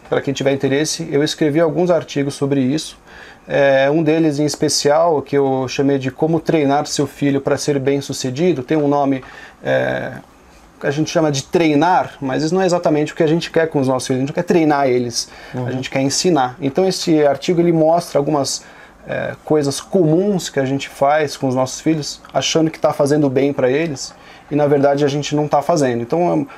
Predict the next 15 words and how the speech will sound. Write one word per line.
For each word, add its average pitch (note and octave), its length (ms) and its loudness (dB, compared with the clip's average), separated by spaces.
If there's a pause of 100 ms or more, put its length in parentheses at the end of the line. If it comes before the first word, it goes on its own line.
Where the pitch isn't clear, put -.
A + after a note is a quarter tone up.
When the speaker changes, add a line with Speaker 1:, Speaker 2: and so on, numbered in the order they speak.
(220)
Speaker 1:
é, C#3 100 -2
é C3 40 2
uma D#3+ 300 2
crítica F3 420 0
a - 20 0
alguns C#3 220 0
modelos B2+ 600 -2 (360)
comuns D3 440 0
de B2+ 80 -4
educação B2+ 440 -2
infantil, F3 560 -4
e G3 120 0
aí F#3 160 4
eu F#3+ 80 2
apresento F3 680 0